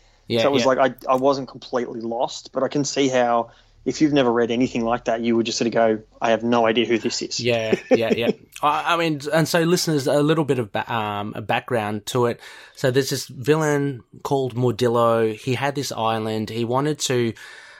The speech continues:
Speaker 1: uh, from memory, it's been a while since I read it as well, but he wanted to kinda, like, you know, rule the world or something, somehow harness, I guess, this great power. I can't remember whether it's from the sun or something.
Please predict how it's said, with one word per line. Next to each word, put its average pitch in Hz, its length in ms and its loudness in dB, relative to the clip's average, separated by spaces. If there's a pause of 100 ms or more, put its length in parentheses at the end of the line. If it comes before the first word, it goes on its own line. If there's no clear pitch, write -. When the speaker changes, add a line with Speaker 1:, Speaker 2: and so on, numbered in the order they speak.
(120)
Speaker 1:
uh, 123 280 2
from 143 260 0
memory, 127 360 2
it's 107 120 -2
been 135 140 2
a 113 40 2
while 107 220 0
since - 200 -4
I 107 40 -2
read 101 200 0
it 104 120 0
as 101 120 -4
well, 107 260 0
but 113 140 -2
he 135 80 -2
wanted 160 260 0
to 143 100 -2
kinda, 123 260 -2
like, 107 260 -4
you 123 60 -6
know, 113 140 -4
rule 120 220 0
the 117 60 -2
world 110 300 2
or 110 60 0
something, 104 520 -4 (380)
somehow 139 380 -2
harness, 123 720 -2 (300)
I 120 80 -6
guess, 110 200 -4
this 110 140 -4
great - 260 -6
power. 117 300 0
I 101 120 -6
can't 156 280 -2
remember 139 340 -2
whether 127 200 0
it's 113 100 -8
from 120 180 -6
the 110 60 -2
sun 117 320 -2
or 117 120 -2
something. 110 520 -6